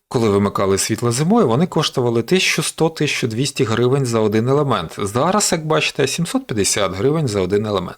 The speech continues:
Але повторюю ще раз, ця штука досить небезпечна. Власники сонячних станцій знають чудово засекречений сайт Encom, на якому вони, власне, і купують літій залізофосфатні акумулятори. Тут теж є деякі моменти, є моменти з мовою.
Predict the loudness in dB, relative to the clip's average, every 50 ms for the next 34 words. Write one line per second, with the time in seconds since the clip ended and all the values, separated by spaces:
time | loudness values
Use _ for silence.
0 | -14 -6 -4 0 0 0 0 0 -2 -2 0 2 2 2 4 2 2 2 0 0
1 | 0 0 0 0 -2 -4 -6 -6 -4 -2 0 0 0 0 0 -2 0 0 -4 -4
2 | -2 -2 -2 0 0 -4 -4 -2 -2 -2 0 0 -2 -2 0 -2 -2 0 -2 -4
3 | -6 -8 -14 -14 _ _ _ _ _ -2 0 0 2 0 0 -2 -4 -4 -2 -2
4 | -2 0 0 0 0 0 0 -2 -2 -2 0 0 0 0 2 2 0 0 0 0
5 | 0 0 0 0 0 -2 -2 -2 0 0 2 2 2 0 0 -2 -2 -2 -2 0
6 | 0 0 0 0 0 0 0 0 -2 -2 0 0 0 0 0 0 0 0 0 0
7 | 0 0 2 2 2 0 0 0 0 -2 -2 0 0 2 2 2 2 2 2 2
8 | 2 2 2 0 0 -2 -2 -4 -4 -4 -2 -4 -6 -2 0 2 2 2 0 0
9 | -2 -2 0 0 0 2 2 2 2 2 0 -2 -4 -8 -8 -4 -2 -2 -2 0
10 | 0 -2 0 0 2 2 2 4 4 2 0 0 -2 -2 -4 -2 0 0 0 0
11 | 0 -2 0 0 2 2 0 0 0 -2 0 2 2 2 2 2 2 0 0 2
12 | 2 2 2 2 0 0 -4 -4 -4 -4 -4 -2 0 2 2 4 4 4 4 2
13 | 2 0 0 0 0 0 0 2 2 2 4 4 4 2 2 0 -2 -2